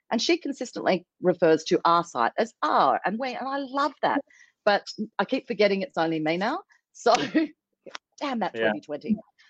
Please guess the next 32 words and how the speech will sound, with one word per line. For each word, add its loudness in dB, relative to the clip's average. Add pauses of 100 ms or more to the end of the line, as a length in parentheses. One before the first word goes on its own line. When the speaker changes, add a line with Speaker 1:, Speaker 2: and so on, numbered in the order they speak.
(200)
Speaker 2:
Well, 6
you're 6 (100)
Speaker 1:
So, -2
um, -4 (200)
yeah. -6
Speaker 2:
so -8
you -2
Speaker 1:
Anyway, -2
I'm, -2
Speaker 2:
traditionally 0
Speaker 1:
I'm -8
rambling. -4
Go -6
on. -10 (340)
Speaker 2:
As -10
the, -4
as -4
the 2
expert -6
there -2
on, -2
you -6
know, -8 (180)
Australian 0
and -4
New -6
Zealand -4
skiing, -4
I -6
guess -4
you've -6
cultivated -2